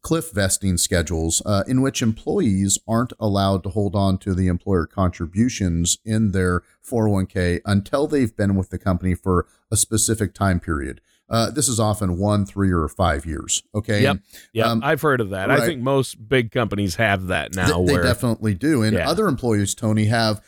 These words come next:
Speaker 1: what we call a graded vesting schedule, uh, and this allows employees who are leaving, um, you know, to keep a certain percentage of the four oh one K match based on the length of the employment that they were, that they were there with the employer, uh, employer, I should say. So,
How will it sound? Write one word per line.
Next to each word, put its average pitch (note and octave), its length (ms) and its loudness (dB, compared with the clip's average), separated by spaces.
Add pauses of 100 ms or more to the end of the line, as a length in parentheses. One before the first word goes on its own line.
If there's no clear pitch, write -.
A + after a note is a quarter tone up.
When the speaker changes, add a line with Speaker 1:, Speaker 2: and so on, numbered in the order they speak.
(120)
Speaker 1:
what B2 160 0
we C3+ 100 -2
call A2+ 240 0
a G2+ 60 0
graded A2+ 640 0
vesting F2 420 0
schedule, F#2 580 0 (320)
uh, B2+ 220 0
and B2 180 0
this G3+ 200 0
allows A#2+ 440 2
employees G2+ 600 0
who A#2+ 140 0
are G2 100 2
leaving, G#2+ 580 2
um, F#2 520 0
you A2 180 0
know, F#2+ 240 2
to G#2+ 160 -4
keep C3+ 240 -2
a A#2+ 40 2
certain A2+ 340 0
percentage D3+ 520 0
of G2 100 0
the F#2+ 60 -6
four G2+ 240 0
oh F#2+ 40 2
one F2+ 180 0
K F#2 220 0
match F2 420 0 (360)
based B2+ 280 0
on A#2+ 120 0
the G#2+ 80 2
length G2 480 -2 (200)
of G2 200 2
the F#2+ 160 2
employment F2+ 760 -2
that F2+ 160 -4
they F2+ 100 2
were, D#2+ 360 -2
that E2+ 280 -2
they F2 100 -2
were D#2+ 100 -4
there F2+ 140 2
with E2 100 0
the F2 100 -2
employer, F2+ 560 0 (320)
uh, G#2+ 240 0
employer, G#2+ 480 0
I E2+ 40 0
should - 200 -6
say. - 160 -2
So, G2+ 280 -2